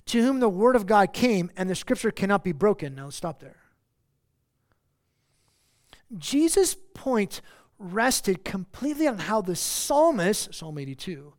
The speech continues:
intended the passage to be taken. So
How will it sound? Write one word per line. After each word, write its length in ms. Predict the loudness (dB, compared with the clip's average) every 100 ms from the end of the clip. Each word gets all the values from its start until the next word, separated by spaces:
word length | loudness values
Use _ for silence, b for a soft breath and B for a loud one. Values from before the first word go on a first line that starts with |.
| b b b b b
intended 520 | -4 -4 0 2 4 4
the 80 |
passage 580 | 2 -2 -2 -2 -2 -6
to 100 | -4
be 140 | -4 0
taken. 540 | 0 0 -2 -14 -20 _ _ _ _ _ _ _ _
So 480 | 0 4 4 2